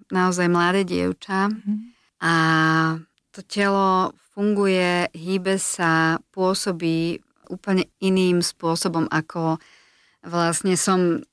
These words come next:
Speaker 1: bežne zvyknutá. A zároveň chodia tam s nami dámy v mojom veku, mladšie, ale zároveň máme tam aj jednu sedemdesiatročnú pani, ktorá vládze, stíha s nami.
Speaker 2: Mhm.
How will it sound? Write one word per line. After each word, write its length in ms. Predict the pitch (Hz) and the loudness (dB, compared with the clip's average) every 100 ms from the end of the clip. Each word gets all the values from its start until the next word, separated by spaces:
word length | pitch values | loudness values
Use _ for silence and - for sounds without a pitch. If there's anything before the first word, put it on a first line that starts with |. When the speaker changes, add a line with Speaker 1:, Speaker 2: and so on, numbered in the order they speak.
| _ - - 143 | _ -20 -8 -4
Speaker 1:
bežne 320 | 175 196 190 190 | -2 0 2 0
zvyknutá. 720 | 160 147 220 214 254 254 269 _ | 0 -4 -4 -4 0 0 -2 _
A 120 | 202 | -2
zároveň 360 | 196 220 262 | 0 2 2
chodia 280 | 254 240 240 | 0 0 -2
tam 140 | 254 220 | -2 -4
s 120 | - | -2
nami 420 | 208 202 202 202 | -2 0 0 -2
dámy 380 | - 175 160 160 170 | 0 0 0 -2 -6
v 120 | 196 | -2
mojom 300 | 277 311 269 | 2 2 2
veku, 320 | 247 - 226 | -2 -2 -2
mladšie, 460 | 208 214 233 - 240 | 2 2 0 -2 -2
ale 180 | 190 196 | 0 0
zároveň 380 | 214 233 220 | 0 0 2
máme 160 | 214 214 | 2 2
tam 140 | 214 214 | 0 0
aj 280 | 196 190 185 | 2 0 0
jednu 80 | |
sedemdesiatročnú 840 | 190 208 208 190 - 175 170 156 175 | -2 0 0 0 -2 -2 -2 -4 -10
pani, 280 | - 165 160 | -2 0 0
ktorá 420 | - 180 175 180 | 0 -2 0 0
vládze, 440 | 170 180 180 175 | 0 2 2 0
stíha 340 | 165 - 151 170 | -6 -8 -6 -6
s 140 | - | -4
nami. 240 | 160 156 | -2 0
Speaker 2:
Mhm. 100 | 160 | -2